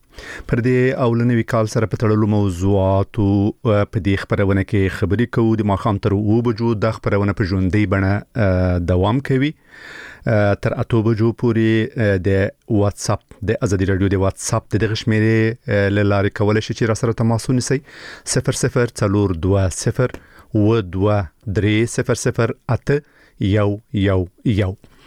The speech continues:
یو ځل بیا یې تکراروم، تاسو چې دا نمره ځان سره لرئ، کولی شئ چې ټلیفون وکړئ او لنډ په دې اړه، آه، خپل نظر را سره شریک کړئ. او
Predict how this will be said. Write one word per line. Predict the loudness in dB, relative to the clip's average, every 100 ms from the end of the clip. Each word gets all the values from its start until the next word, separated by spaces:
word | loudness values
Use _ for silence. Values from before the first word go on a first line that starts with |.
| -20 -6 -2
یو | 0
ځل | 0
بیا | 0 0
یې | -2
تکراروم، | -2 0 2 2 2 2 0 0
تاسو | -2 -4
چې | -4 0
دا | 0
نمره | 0 2 2 2 2
ځان | 0 0
سره | 0 0
لرئ، | 2 2 0 0
کولی | 0 0 0
شئ | -2
چې | -2 0 0 0
ټلیفون | -2 0 0
وکړئ | 0 0 -2 0 0
او | 0 0
لنډ | 0 0 0 -2
په | 0
دې | 0 2
اړه، | 2 2 0 -2 -2 -4
آه، |
خپل | -4 -4 0 0 0 -4 -2 0
نظر | 0 0 0
را | 0
سره | -2 -2
شریک | -2 -2 -2
کړئ. | -4 -6 -20 -18 -16 -8 -2
او | 0